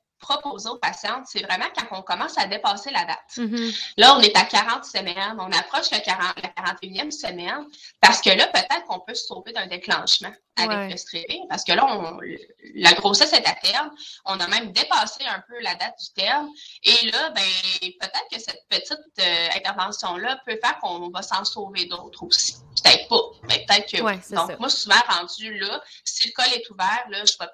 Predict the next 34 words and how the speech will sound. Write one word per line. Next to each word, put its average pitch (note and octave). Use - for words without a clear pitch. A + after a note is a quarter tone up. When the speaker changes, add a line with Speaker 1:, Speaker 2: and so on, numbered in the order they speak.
Speaker 1:
peut-être -
le G#3
proposer F#3
aux G#3
patientes, A#3
mais F#3
c'est F3
toujours B3
sur F#3
une F3
base F#3+
volontaire F#3
et A3+
faut B3
l'expliquer A#3
parce F#3
que -
ça F3+
Speaker 2:
Ouais. F3+
Speaker 1:
fait -
mal, G3
Speaker 2:
Oui, A3+
Speaker 1:
tu G#3
sais. -
Speaker 2:
oui, A3
oui. A3
Speaker 1:
Faut, G#3+
faut B3
le G#3+
dire B3+
ce -
qu'on G#3
va F#3+
faire. F#3